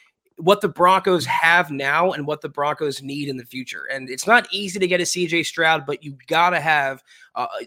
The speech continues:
younger blood, more exciting, more dynamic blood in that room, not just Jarrett Stidham and Ben DiNucci.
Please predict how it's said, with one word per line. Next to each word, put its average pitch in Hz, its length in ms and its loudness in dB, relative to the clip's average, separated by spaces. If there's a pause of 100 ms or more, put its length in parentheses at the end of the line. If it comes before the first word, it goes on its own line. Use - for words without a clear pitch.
(220)
younger 180 580 0
blood, 147 460 -2
more 175 280 4
exciting, 160 640 -2
more 156 220 0
dynamic 147 720 -4
blood 139 400 -4 (100)
in 156 180 -2
that 139 240 -4
room, 143 340 -4
not 143 240 -4
just - 380 -8
Jarrett 147 360 -6
Stidham 139 440 -4
and 131 180 -10
Ben 139 220 -6
DiNucci. 131 480 -10